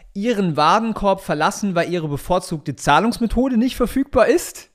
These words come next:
Ja? Und das sind nicht nur Zahlen, das ist halt für dich harter, verlorener Umsatz, verlorenes Vertrauen und vor allen Dingen eine verpasste Chance, einen loyalen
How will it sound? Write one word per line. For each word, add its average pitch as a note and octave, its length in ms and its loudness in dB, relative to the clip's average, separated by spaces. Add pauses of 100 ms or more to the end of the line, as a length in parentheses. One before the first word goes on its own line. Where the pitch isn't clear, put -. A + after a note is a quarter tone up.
Ja? F#3 300 0 (320)
Und D#3+ 160 0
das G#3+ 100 2
sind A#3 120 -4
nicht A3+ 140 -4
nur G3 140 -4
Zahlen, G#3 500 -2
das F3 240 -2
ist A3 260 -10
halt G3 140 -2
für F3+ 140 -8
dich A3 400 -6 (100)
harter, A3 680 0
verlorener F3 960 -2
Umsatz, F#3 500 2
verlorenes A#3 560 0
Vertrauen F#3+ 540 -2 (480)
und A3 180 2
vor - 180 -4
allen F3+ 200 -2
Dingen F3+ 140 -6
eine D#3 180 -8
verpasste E3+ 500 -4
Chance, D#3+ 460 -4
einen C#3 260 -6
loyalen D3 800 0